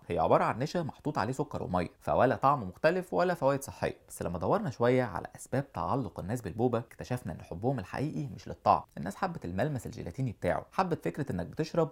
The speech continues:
وبتمضغ حاجة في نفس الوقت، لأن في دكاترة بيقولوا إن ميكس المضغ ده مع شرب حاجة فيها كافيين بينبه العقل أكتر. سبب كمان مهم إن هي متنوعة جدًا،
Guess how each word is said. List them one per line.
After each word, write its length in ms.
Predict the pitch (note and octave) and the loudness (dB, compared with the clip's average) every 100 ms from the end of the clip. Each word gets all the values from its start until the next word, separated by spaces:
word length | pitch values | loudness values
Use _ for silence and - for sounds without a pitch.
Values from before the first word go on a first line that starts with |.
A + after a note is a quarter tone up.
| - | -4
وبتمضغ 540 | F2 _ D#3 D#3 - | -10 _ -2 -2 -8
حاجة 260 | - D3+ A2 | -4 -4 -4
في 120 | A#2 | -6
نفس 180 | C3+ - | -6 0
الوقت، 280 | F2 - | 0 2
لأن 220 | - - D2+ | -6 -8 -6
في 160 | A#2+ | -4
دكاترة 380 | F#2+ E2+ A#2 G2+ | -4 -2 -2 -2
بيقولوا 540 | D#2+ - C3 A#2+ - | -6 -4 -2 0 -2
إن 200 | E2 D#2+ E2 | -4 -4 -4
ميكس 280 | B2+ - | -4 -4
المضغ 440 | F2+ F2+ C3 - F2+ | -6 0 0 0 0
ده 240 | F#2+ B2+ - | 0 0 -2
مع 180 | C#2+ | -4
شرب 280 | - C3+ A#2 | 0 -2 -2
حاجة 220 | - C#3 | -6 -6
فيها 160 | C3 D3 | -2 -4
كافيين 480 | C#3 F#2+ A#2 E3+ F3 | -4 -6 -4 -4 -6
بينبه 500 | F2+ E2+ F2+ C#3+ G#2 | -6 -2 0 0 0
العقل 260 | F2+ A#2+ - | -2 -2 0
أكتر. 440 | - - - - _ | -2 -4 -16 -20 _
سبب 240 | D#3+ F#3+ | -2 -2
كمان 300 | - A#2 D3+ | -2 -4 -2
مهم 280 | G#2+ C3+ D3+ | 0 0 0
إن 60 | F2+ | -4
هي 280 | G2+ C#3 D3 | -2 -2 -2
متنوعة 540 | F#2+ E2+ E2 B2 G#2 | -8 -8 -2 0 0
جدًا، 140 | F2 | 0